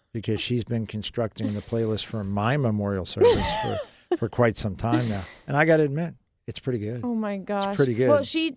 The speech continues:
Speaker 2: um, is planning to attend, so maybe you can, you know, talk with her after.
Speaker 1: Oh, yes.
Speaker 2: Um, and you
Speaker 1: Uh,
Speaker 2: can exchange email addresses, and she can
Speaker 1: Nice.
Speaker 2: send it to you.
Speaker 1: Absolutely.
Speaker 2: Yeah.
Speaker 1: She'd be more than
Speaker 2: Yeah.
Speaker 1: willing to do
Speaker 2: Yes.
Speaker 1: that for
Speaker 2: So
Speaker 1: all of you.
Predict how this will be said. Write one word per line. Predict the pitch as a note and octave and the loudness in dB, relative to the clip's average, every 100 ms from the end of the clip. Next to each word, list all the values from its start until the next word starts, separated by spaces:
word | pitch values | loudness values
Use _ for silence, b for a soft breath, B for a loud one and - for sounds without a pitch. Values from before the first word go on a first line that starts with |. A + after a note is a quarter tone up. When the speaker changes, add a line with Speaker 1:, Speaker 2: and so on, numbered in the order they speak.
| - | -2
Speaker 2:
um, | C4 | 0
is | B3+ E4 | 0 -2
planning | - F4 E4+ D#4+ D#4 | -4 -2 0 -2 -2
to | D#4 | -4
attend, | D#4 - A3+ G#3 G#3 | -4 -2 -2 -2 -2
so | A3+ | -2
maybe | A3+ A3+ B3 | -2 -2 -2
you | A#3+ | -4
can, | A#3 A#3 A3+ | -2 -2 -2
you | A#3 | -2
know, | G#3 G#3 | -2 -4
talk | - A3+ A#3 | -2 -2 -2
with | A#3+ A#3 | -4 -4
her | B3+ B3 | -4 -2
after. | - G#3+ G#3 G#3 G#3 - b b | -2 -2 -2 -4 -4 -6 b b
Speaker 1:
Oh, | G#3 F#3 | 0 4
yes. | G#3+ A#3 | 4 4
Speaker 2:
Um, | A3 A3 - | 4 0 0
and | A#3 | 2
you | A#3 | 2
Speaker 1:
Uh, | |
Speaker 2:
can | B3 A#3 | 2 0
exchange | - A#3+ A3+ A3 | -2 -2 0 0
email | A3 A3 G#3+ | -2 0 0
addresses, | G#3 G#3 G3+ - A#3 | 0 0 -2 0 0
and | F#4+ F#4+ | 2 2
she | G4 | 4
can | F#4 | 4
Speaker 1:
Nice. | D4+ | 2
Speaker 2:
send | F#3 F3 D#3+ | 0 -2 -6
it | - | -8
to | F3 | -8
you. | D#3 | -4
Speaker 1:
Absolutely. | C3+ C#3+ - - C#3 C3 B2+ | 0 0 -2 0 2 2 2
Speaker 2:
Yeah. | F#2+ | -2
Speaker 1:
She'd | - A#2 G2+ | -2 -4 -4
be | A2 G#2+ | -4 -2
more | A2+ A#2 B2 | 0 0 0
than | B2 | 0
Speaker 2:
Yeah. | A#2 | -2
Speaker 1:
willing | A#2 A2 | -4 -4
to | A2 | -4
do | A2+ | -2
Speaker 2:
Yes. | A2+ | 0
Speaker 1:
that | A2+ A#2+ - | 0 -2 -6
for | A2 G#2+ | -8 -4
Speaker 2:
So | G#2 | -2
Speaker 1:
all | A2 A#2 | 2 2
of | A#2+ A2+ | 2 2
you. | A#2+ A#2+ | 2 2